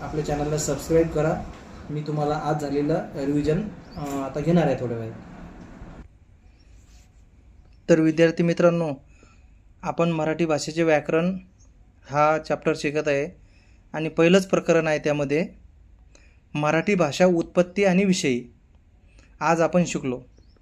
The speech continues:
मराठी भाषा गौरव दिन कधी, कधी आहे तर सत्तावीस फेब्रुवारी. कोणाच्या नावाने साजरा केला जातो? वि वा शिरवाडकर. वि वा शिरवाडकरांना कोणत्या नावाने ओळखले जाते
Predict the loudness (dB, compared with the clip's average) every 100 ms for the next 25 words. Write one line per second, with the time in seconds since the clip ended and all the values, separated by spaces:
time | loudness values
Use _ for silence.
0 | _ _ _ _ -6 0 0 2 2 2
1 | 4 4 6 6 6 4 2 2 2 2
2 | 2 -4 -18 _ _ _ _ _ 0 2
3 | 4 4 2 -4 -12 _ -20 -20 _ _
4 | -20 _ _ 2 2 0 -4 2 2 2
5 | 0 0 0 0 -2 -10 _ _ -20 -8
6 | 0 2 2 2 2 2 2 2 2 0
7 | 0 0 0 0 0 -2 -4 -14 _ _
8 | _ _ -14 0 4 6 8 6 4 -4
9 | _ -12 -4 2 4 2 0 -6 -8 _
10 | _ _ _ _ _ _ _ _ _ _
11 | -6 2 4 4 4 6 6 6 4 2
12 | 2 2 2 -2 -2 0 2 2 2 2
13 | 4 4 4 2 2 0 -2